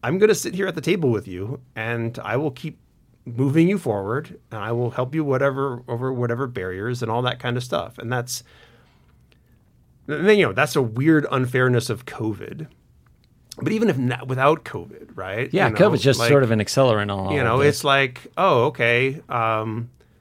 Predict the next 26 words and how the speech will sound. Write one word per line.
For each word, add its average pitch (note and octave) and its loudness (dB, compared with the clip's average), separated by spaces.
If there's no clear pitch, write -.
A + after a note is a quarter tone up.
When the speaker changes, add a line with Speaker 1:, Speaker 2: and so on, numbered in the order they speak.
Speaker 1:
you A2+ -4
wanna C3 0
get C3 -2
into C3+ -2
a C3 0
fancy C#3 -4
college?" G#2+ -8
You B2 -6
know, A#2+ -4
some D3 -2
people D3 -4
hire D3 -2
fancy C#3+ -6
sat B2+ -4
tutors, - -10
you A#2+ -10
know, G2+ -8
or, A#2+ 0
um, A#2 0
you B2 -6
know, A2+ -4
you B2 -2
wanna D3 0
be C#3 -6
an A#2+ -4
athlete? G3 -4